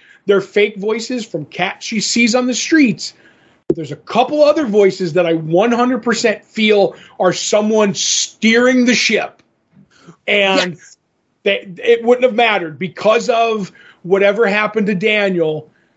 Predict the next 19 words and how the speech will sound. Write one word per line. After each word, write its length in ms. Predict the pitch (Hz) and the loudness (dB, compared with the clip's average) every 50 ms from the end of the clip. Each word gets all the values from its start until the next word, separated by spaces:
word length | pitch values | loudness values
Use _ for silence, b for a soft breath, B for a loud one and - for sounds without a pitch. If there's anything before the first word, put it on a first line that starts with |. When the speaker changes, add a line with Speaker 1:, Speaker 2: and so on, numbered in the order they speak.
| _ _ _ _ _ _ _ _ | _ _ _ _ _ _ _ _
Speaker 1:
being 260 | - 190 190 180 180 156 | -2 0 2 2 0 2
burned. 600 | 143 202 220 214 214 202 196 185 180 170 143 127 - _ _ _ _ _ | 2 2 4 4 4 4 2 0 0 -4 -6 -10 -14 _ _ _ _ _
She 340 | - - - - - 208 214 | -6 -4 -2 0 2 2 2
was 180 | 214 220 202 | 4 2 2
gonna 200 | 160 202 214 208 185 | 2 0 0 -2 -2
snap. 540 | - - - 196 185 180 170 165 165 - _ | -4 -4 -2 0 0 0 -2 -4 -8 -12 _
Re-, 180 | - 185 180 180 B B B B | 2 2 2 2 B B B B
like, 280 | 202 208 185 - - _ _ _ | -2 -2 -2 -2 -8 _ _ _
he 160 | _ - 285 | _ -2 -2
could 180 | 285 - 349 311 | 2 2 0 0
have 100 | 285 277 | 2 -2
explained, 680 | 269 - - - - 240 233 233 233 226 226 220 214 | -2 -2 -4 -8 -2 0 2 2 2 2 0 -2 -2
"I 160 | 196 185 196 190 | 0 0 0 2
would 240 | 180 180 160 151 | 2 0 -4 -2
never 320 | 170 190 226 233 233 262 247 | 0 2 2 2 2 0 -2
do 180 | 196 247 247 | 0 0 0
your 200 | 240 233 240 226 | 2 2 2 0
son 300 | 214 - - 233 214 208 | 0 0 -2 -2 0 0
harm, 540 | 196 175 190 185 180 180 180 175 170 170 156 | 2 2 2 2 2 2 2 2 0 -2 -4